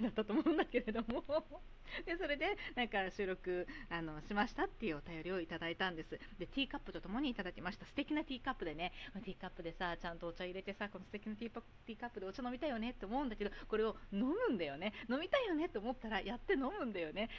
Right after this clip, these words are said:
素敵なティーカップを出してきて、紅茶を飲もうと思う。これが終わったらね。<laughs> そういう時間を取るっていうのは、やっぱり人生の中で、こうなんかさ、突っ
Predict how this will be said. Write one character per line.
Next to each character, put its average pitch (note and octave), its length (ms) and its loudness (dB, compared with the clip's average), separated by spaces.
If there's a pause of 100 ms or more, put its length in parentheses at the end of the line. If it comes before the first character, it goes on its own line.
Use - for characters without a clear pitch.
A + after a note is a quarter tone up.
素 - 60 -10
敵 A3 180 -2
な G#3+ 100 0
テ G#3+ 120 -4
ィ G#3+ 40 -2
ー - 40 -12
カ C#4+ 80 -2
ッ - 20 -2
プ - 140 -10
を D#3+ 40 -6
出 G#3 140 4
し - 60 -4
て G3 100 -4
き - 80 -8
て、 A#3+ 240 2
紅 F#3+ 220 0
茶 - 120 0
を D#3+ 40 -2
飲 F3 160 0
も F#3+ 80 2
う E3+ 60 0
と D#3+ 100 -4
思 D3 100 0
う。 G#3+ 40 2 (200)
こ - 160 -2
れ G#3 120 -2
が - 40 -6
終 D3+ 120 -6
わ E3 100 0
っ - 80 -4
た F#3 100 4
ら C3+ 100 -2
ね。 G3+ 180 -2
<laughs> - 60 0 (1600)
そ G4+ 80 2
う A4+ 60 2
い A#4 180 -2
う A4 40 -4
時 A4 80 0
間 A4 180 0
を A4+ 80 -4
取 A4+ 160 2
る G#4+ 120 4
っ - 60 -12
て A3 60 -4
い G#3+ 100 0
う A#3 80 0
の F#3+ 140 -4
は、 F3+ 80 -4
や B3+ 60 2
っ B3+ 40 -2 (260)
ぱ F#3+ 60 -4
り F3+ 60 -4
人 D#4+ 120 -4 (140)
生 D4+ 120 -2
の F#3 60 -6
中 F3+ 280 -8
で、 G#3+ 300 -2 (240)
こ - 40 -4
う - 20 -2
な A#3+ 80 2
ん B3 40 -2
か G#3 100 -8
さ、 G#3 220 -2 (280)
突 - 80 -2
っ - 40 -12